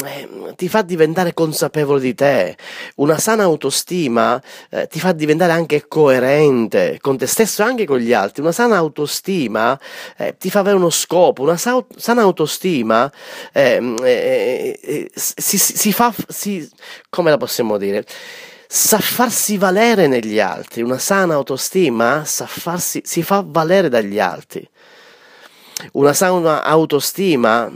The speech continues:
si assume anche delle responsabilità. Una sana autostima accetta se stesso. E abbiamo parlato anche di,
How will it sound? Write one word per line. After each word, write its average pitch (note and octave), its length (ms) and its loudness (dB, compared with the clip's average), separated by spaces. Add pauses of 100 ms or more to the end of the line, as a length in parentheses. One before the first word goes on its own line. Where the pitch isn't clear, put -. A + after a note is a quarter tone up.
si - 160 -6
assume D3+ 320 -2
anche C#3 180 0
delle B2 200 0
responsabilità. A2 1120 -2 (380)
Una E3 280 2
sana G#3+ 420 0
autostima D3+ 1040 -2 (180)
accetta E3+ 1000 -2
se - 260 -2
stesso. - 1080 0 (360)
E - 120 -4
abbiamo A2 340 0
parlato A2 520 -2
anche G#2+ 600 -4
di, G#2 420 -2